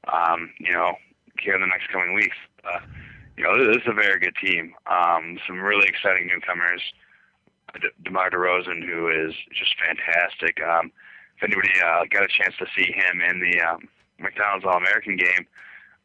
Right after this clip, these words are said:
uh, last year, he, he won the dunk contest. He is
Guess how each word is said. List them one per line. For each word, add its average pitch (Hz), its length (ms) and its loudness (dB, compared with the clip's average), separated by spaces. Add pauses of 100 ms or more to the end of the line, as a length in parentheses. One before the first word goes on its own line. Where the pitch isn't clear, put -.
uh, 82 220 2
last 92 360 2
year, 95 160 4
he, 90 180 -8 (200)
he 90 80 -12
won 95 180 -4
the 92 60 -2
dunk 87 200 -2
contest. 87 560 -2 (120)
He 92 160 2
is 80 240 2